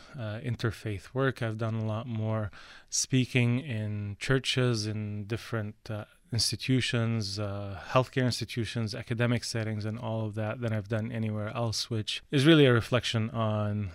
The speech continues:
um, our community here and, and the thirst for knowledge and the appetite for conversation around,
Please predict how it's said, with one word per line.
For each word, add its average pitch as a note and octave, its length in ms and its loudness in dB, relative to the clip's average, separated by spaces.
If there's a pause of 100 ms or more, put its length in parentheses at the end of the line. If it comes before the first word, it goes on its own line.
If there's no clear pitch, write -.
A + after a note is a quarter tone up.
(160)
um, G#2 560 -10
our A#2 140 -2
community B2 500 -2
here G#2 220 -2
and, G#2+ 260 -2
and G#2+ 300 -2
the G#2 160 -4
thirst - 380 -2
for A2 180 -2
knowledge G#2 540 -2
and G#2 380 -8
the A2 100 -6
appetite G#2+ 540 -4
for G#2 320 -4
conversation G#2+ 800 -2
around, G2 400 -4